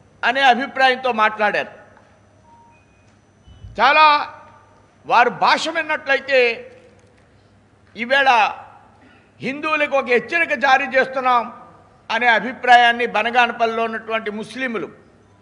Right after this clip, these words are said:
మాట్లాడడం బీజేపీ తీవ్రంగా ఖండిస్తుంది. ఎక్కడా వారి మీద అరెస్టులు లేవు.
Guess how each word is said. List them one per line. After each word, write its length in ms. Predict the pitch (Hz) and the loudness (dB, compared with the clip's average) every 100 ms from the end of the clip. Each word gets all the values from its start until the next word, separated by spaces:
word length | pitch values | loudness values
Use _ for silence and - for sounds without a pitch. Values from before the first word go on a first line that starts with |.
| _ _ _ _ _ _ _ | _ _ _ _ _ _ _
మాట్లాడడం 760 | 131 220 233 240 226 262 285 285 - - - - _ - _ | 0 0 2 0 0 -2 -2 -6 -18 -20 -20 -20 _ -20 _
బీజేపీ 440 | 175 233 247 240 254 | -8 -2 -2 -2 -4
తీవ్రంగా 500 | - 208 247 247 240 | -4 -2 0 2 2
ఖండిస్తుంది. 800 | 233 226 247 254 302 277 330 330 - _ _ _ _ _ _ _ _ _ _ _ | 2 -2 -2 -6 -8 -4 -4 -6 -14 _ _ _ _ _ _ _ _ _ _ _
ఎక్కడా 400 | 220 233 277 349 | -4 -4 0 2
వారి 240 | 339 294 294 | 2 0 -2
మీద 180 | 302 285 | -2 0
అరెస్టులు 380 | 247 262 254 | 0 -2 -10
లేవు. 200 | 247 175 | -6 -6